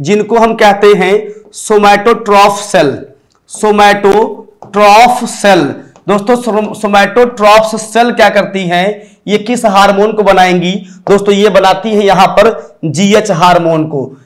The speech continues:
यानी दोस्तों ग्रोथ हार्मोन को बनाएगी, यानी एसटीएच हार्मोन को बनाती। दोस्तों, यहां पर क्या होगा? थायरोट्रॉफ सेल होती हैं, थायरोट्रॉफ सेल होती हैं, ट्रॉफ सेल दोस्तों होती हैं।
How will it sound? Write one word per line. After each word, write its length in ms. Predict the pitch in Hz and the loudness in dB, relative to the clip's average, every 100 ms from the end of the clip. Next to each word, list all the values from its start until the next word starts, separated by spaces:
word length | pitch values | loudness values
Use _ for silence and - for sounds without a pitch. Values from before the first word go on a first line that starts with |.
| _ 175 | _ -2
यानी 160 | 214 | 0
दोस्तों 380 | 220 214 233 196 | 0 -2 -2 0
ग्रोथ 300 | 196 214 214 | 2 0 0
हार्मोन 420 | 175 180 190 190 | 0 0 0 -4
को 80 | 175 | 0
बनाएगी, 720 | 175 170 165 185 254 - - - | 0 0 -2 -4 -6 -10 -18 -4
यानी 200 | 190 208 | -2 -2
एसटीएच 760 | 220 202 208 - - 220 233 226 | -4 0 0 0 -4 -4 -2 0
हार्मोन 580 | 180 185 185 180 180 196 | 2 0 0 -2 -2 2
को 320 | 247 247 - - _ _ _ _ _ - - - 226 | 2 2 -2 -16 _ _ _ _ _ -16 -16 -10 -2
बनाती। 460 | 226 202 185 196 | 2 4 2 0
दोस्तों, 300 | 185 175 175 | -2 -2 0
यहां 240 | 180 190 247 | 0 2 0
पर 120 | 277 | 0
क्या 140 | 233 | 2
होगा? 580 | 220 220 190 196 - - - _ - | 4 4 4 2 0 -10 -20 _ -2
थायरोट्रॉफ 720 | 208 214 240 254 254 220 214 - | 2 4 4 2 2 2 2 2
सेल 220 | 208 196 | 0 0
होती 360 | 180 180 190 | 0 -2 -2
हैं, 320 | 180 185 - - - _ _ - | 0 -2 -4 -10 -20 _ _ -20
थायरोट्रॉफ 1600 | - 185 220 220 220 - - - _ _ _ _ 208 214 254 - | -2 2 4 4 2 -2 -8 -20 _ _ _ _ 2 4 2 -2
सेल 240 | - 220 | 0 2
होती 400 | 202 196 196 202 | 2 0 -2 -2
हैं, 500 | 185 170 175 - _ _ _ _ _ - | 0 -2 -6 -12 _ _ _ _ _ -2
ट्रॉफ 540 | 208 208 240 240 - | 2 4 2 -2 -12
सेल 400 | - - - 214 | -20 -18 -2 0
दोस्तों 360 | 214 202 202 196 | 0 -2 -2 -2
होती 260 | 190 190 | -2 -2
हैं। 420 | 185 170 170 175 | -2 -2 -4 -10